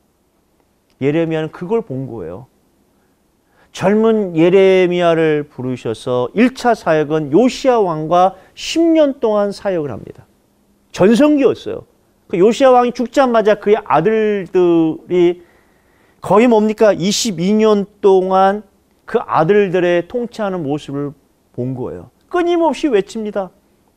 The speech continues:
하나님께로 돌아오라고 외칩니다. 하나님이 심판할 것이다. 회개하고 돌아오라고 외치지만 그의 아들들, 가장 선한 왕의 아들들이 가장 악한 왕이 되어서 예레미야를 핍박하는 거예요. 그래서 눈물의 선지자입니다.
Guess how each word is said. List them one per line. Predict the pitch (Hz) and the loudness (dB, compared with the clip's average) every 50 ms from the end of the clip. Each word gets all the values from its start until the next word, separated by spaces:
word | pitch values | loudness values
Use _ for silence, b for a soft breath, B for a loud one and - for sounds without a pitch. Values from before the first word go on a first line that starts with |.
| _ _ _ _ | _ _ _ _
하나님께로 | - - 247 247 240 233 220 214 220 208 208 202 | -8 -4 0 0 0 0 0 0 0 0 0 0
돌아오라고 | 196 - 151 170 185 180 170 175 175 160 | -2 -2 -2 0 2 2 2 2 0 -2
외칩니다. | 147 139 139 - - 151 139 127 - 113 135 135 _ _ _ _ _ _ _ _ _ _ _ _ _ _ _ _ _ _ _ _ _ _ _ | -4 -6 -8 -8 -12 -16 -14 -12 -10 -12 -12 -12 _ _ _ _ _ _ _ _ _ _ _ _ _ _ _ _ _ _ _ _ _ _ _
하나님이 | - - 262 269 277 277 277 302 - | -4 0 2 4 4 4 4 2 2
심판할 | - - 370 359 330 - 320 320 311 294 277 | 0 0 -2 -2 0 0 2 2 2 2 2
것이다. | 247 202 - - - 196 175 170 - - | 2 0 0 0 0 0 0 0 0 0
회개하고 | 349 349 302 320 311 285 262 233 233 226 220 220 220 - _ _ _ _ _ | 0 2 2 4 4 4 2 4 4 4 4 2 0 -4 _ _ _ _ _
돌아오라고 | - - 151 175 185 175 175 170 165 | -4 -2 2 2 4 4 2 2 0
외치지만 | 131 139 139 - 151 131 - 143 139 131 131 | 0 -2 -2 -4 -10 -12 -10 -10 -10 -10 -10
그의 | - - 139 139 | -6 -4 -4 -4
아들들, | - - - 107 104 113 98 85 - 113 90 b b b b b b | -4 -4 -8 -8 -8 -8 -10 -12 -12 -14 -14 b b b b b b
가장 | - - 196 180 247 269 285 | -8 -6 -2 -2 0 0 0
선한 | 269 277 - - 285 285 277 269 262 254 | -2 -4 -4 -2 -2 -2 -2 -2 -4 -4
왕의 | 226 208 202 202 208 202 196 180 - - | -4 -4 -4 -4 -4 -6 -6 -8 -8 -8
아들들이 | 120 127 127 139 139 135 127 113 127 123 135 139 | -8 -6 -4 -2 -4 -4 -4 -4 -6 -6 -6 -6
가장 | - - - 208 240 233 226 - - | -8 -8 -6 -4 -2 -4 -4 -6 -8
악한 | - - - - - 240 220 | -10 -10 -8 -8 -6 -6 -4
왕이 | 208 202 180 170 170 156 143 | -4 -4 -6 -4 -4 -6 -6
되어서 | 135 120 120 120 117 117 - 180 185 196 202 202 b b b b b b - | -4 -4 -2 -2 -4 -2 0 0 2 2 0 -2 b b b b b b -2
예레미야를 | - 135 139 143 135 127 120 127 | 0 2 2 0 0 -4 -6 -8
핍박하는 | - _ 208 - _ 185 165 156 131 120 120 | -8 _ -12 -10 _ -8 -8 -8 -12 -14 -18
거예요. | - - - _ _ _ | -20 -20 -20 _ _ _
그래서 | - - 143 160 147 - 156 | -6 -2 -2 -2 -2 -2 -4
눈물의 | 139 135 147 156 156 156 156 151 143 147 139 | -4 -4 -4 -4 -4 -4 -2 -2 -2 -4 -4
선지자입니다. | - - 120 113 101 101 - - - - - - - - | -6 -10 -14 -14 -14 -16 -20 -20 -20 -20 -20 -20 -20 -20